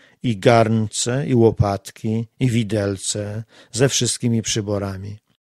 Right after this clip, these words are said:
Wszystko to zrobił Huram Abi dla króla Salomona,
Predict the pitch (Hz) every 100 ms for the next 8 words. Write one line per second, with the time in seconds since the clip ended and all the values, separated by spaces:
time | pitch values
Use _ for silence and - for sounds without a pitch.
0 | _ _ - - 208 - - 175 - 139
1 | 107 135 131 120 107 - 147 120 104 -
2 | 117 110 101 110 110 110 _ _ - 113
3 | 104 123 131 117 - 117 113 110 117 117
4 | 117 120